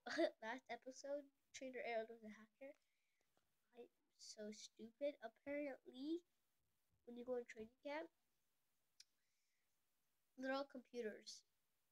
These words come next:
So I'm a complete idiot to think that, so apologies if you're watching that and you got, how the heck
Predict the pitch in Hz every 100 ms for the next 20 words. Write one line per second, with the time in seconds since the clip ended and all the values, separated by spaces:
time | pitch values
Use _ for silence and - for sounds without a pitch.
0 | - - 220 214 208 - - - 262 -
1 | - _ _ 220 - - - _ _ _
2 | 277 285 285 - _ _ _ _ _ _
3 | _ _ _ _ _ _ _ _ _ _
4 | _ _ _ 330 339 302 254 214 196 202
5 | 202 214 _ _ _ _ 214 202 - 220
6 | 220 214 - _ _ _ _ _ _ _
7 | - 113 - _ - - - 101 82 -
8 | _ - - - - _ _ _ 233 -
9 | - 294 320 262 247 262 277 262 - -
10 | - _ _ _ _ - - 226 208 220
11 | 220 226 220 220 208 202 - 220 220 -
12 | - _ _ _ _ - 349 427 440 403
13 | 320 370